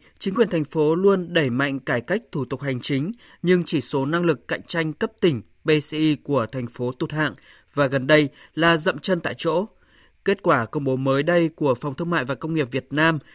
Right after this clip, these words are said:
chỉ số P C I năm hai nghìn không trăm hai mươi của thành phố Hồ Chí Minh vẫn xếp hạng thứ mười bốn như năm hai nghìn không trăm mười chín. Trong khi đó, các tỉnh thành lân cận thì chỉ số này tăng vượt bậc. Nguyên nhân nằm ở đâu? Và Thành phố Hồ Chí Minh cần phải làm gì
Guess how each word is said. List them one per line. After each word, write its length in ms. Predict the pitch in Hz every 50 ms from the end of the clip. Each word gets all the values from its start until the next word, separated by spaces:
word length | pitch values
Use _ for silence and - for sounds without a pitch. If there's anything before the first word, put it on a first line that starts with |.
| - _ _
chỉ 160 | - - 143
số 240 | - - - 131 127
P 100 | - - 170 160 - -
C 20 | 160
I 300 | 147 160 160 156 147 135 - -
năm 140 | 147 147
hai 140 | 151 151 151
nghìn 200 | 143 135 131 113
không 260 | 113 - - 151 151
trăm 140 | 147 - 147
hai 120 | 151 151 151
mươi 260 | 156 160 170 165 147 - _ _ _ _ _
của 220 | - 160 143 127
thành 200 | 123 - 147 139
phố 120 | - - 143
Hồ 40 |
Chí 120 | - - 151
Minh 220 | 165 180 175 160 143 - - - _ _
vẫn 140 | - 170 175
xếp 200 | - - 226 -
hạng 160 | 220 170 131 117 -
thứ 100 | - 147
mười 120 | 175 160
bốn 300 | 139 131 131 131 135 160
như 120 | 170 170 160
năm 160 | 156 147 147
hai 140 | 143 147 143
nghìn 160 | 135 127 110
không 160 | - 143 139
trăm 140 | - 156 143
mười 100 | 123 110
chín. 360 | - - 123 123 127 160 226 233 _ _ _ - - - - - _ -
Trong 160 | - 170 147
khi 80 | 165 151
đó, 160 | 131 123 131
các 280 | - 180 196 196 -
tỉnh 200 | - 165 131 117 -
thành 240 | - 135 131 123 123
lân 160 | 143 160 160
cận 280 | - - 170 143 110 - -
thì 160 | 151 139 127
chỉ 140 | - 127 117
số 180 | - 143 131
này 280 | 139 160 175 175 151 131
tăng 280 | - _ 156 156 151
vượt 280 | 135 131 147 143 - -
bậc. 180 | 139 139 135 - _ _ _ _ _ _ _ - _ _ _ -
Nguyên 200 | 147 160 160 156
nhân 300 | 160 156 147 143 139 139
nằm 140 | 135 123
ở 160 | 117 113 110 107
đâu? 320 | 120 143 151 151 143 - - _ _ _ -
Và 220 | 165 160 160 160
Thành 160 | 160 - 165
phố 100 | 143 -
Hồ 40 | 160
Chí 120 | 151 165 160
Minh 240 | 170 190 190 175
cần 220 | 170 - 160 143 135
phải 240 | 127 - 147 123 117
làm 200 | 123 131 127 120
gì 280 | 135 147 143 135 120